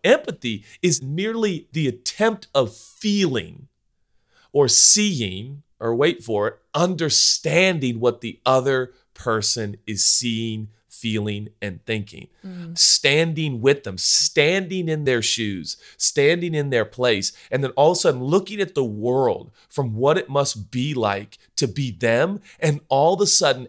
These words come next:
Speaker 1: a flood of perspective, emotions, sensations, and feelings. And by the way, if you're a human being out there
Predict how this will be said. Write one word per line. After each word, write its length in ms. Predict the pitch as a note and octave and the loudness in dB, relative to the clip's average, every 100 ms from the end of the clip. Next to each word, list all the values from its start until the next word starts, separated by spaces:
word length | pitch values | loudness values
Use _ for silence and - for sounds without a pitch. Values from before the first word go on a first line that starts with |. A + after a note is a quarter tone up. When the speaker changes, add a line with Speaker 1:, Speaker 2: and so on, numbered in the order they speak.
| - | -2
Speaker 1:
a 240 | C3+ G#2+ _ _ _ | -2 -2 _ _ _
flood 1120 | C3+ A#2+ A#2+ C3+ D3 F#3+ A#3+ F3+ G2 F#2 - _ _ - - | -10 -6 -6 -2 2 6 6 6 4 0 -6 _ _ -8 4
of 400 | C3+ A#2+ G2+ - - | 8 8 6 -4 -12
perspective, 960 | - A2+ - - C4 A#3 - D3+ A2 - - | -6 -2 -2 -2 -2 -2 -4 -4 -4 -4 -6
emotions, 840 | B2+ C#3 F3+ G#3+ - - B2 A2 | -4 -4 2 2 2 0 -2 -4
sensations, 800 | C#3 A#2 - G3 A3 - D3 B2 | -4 -4 -6 -4 -4 -4 -6 -4
and 180 | A#2+ G#2+ | -4 -6
feelings. 460 | - G3 G3 C#3+ A#2+ | -12 -8 -6 -4 -4
And 160 | A#2+ | -6
by 240 | E3 G#3 F#3+ | -2 0 0
the 100 | D3 | 0
way, 400 | D#3 F#3+ D3+ - - | 2 2 2 -2 -8
if 200 | D3 B2 | -8 -4
you're 160 | A3 G3+ | -2 -2
a 40 | |
human 360 | - G3 E3+ B2+ | -2 -6 -8 -6
being 280 | E3+ A3 F#3+ | -6 -4 0
out 220 | C3 C3 | 0 2
there 240 | B2 A2+ | 2 2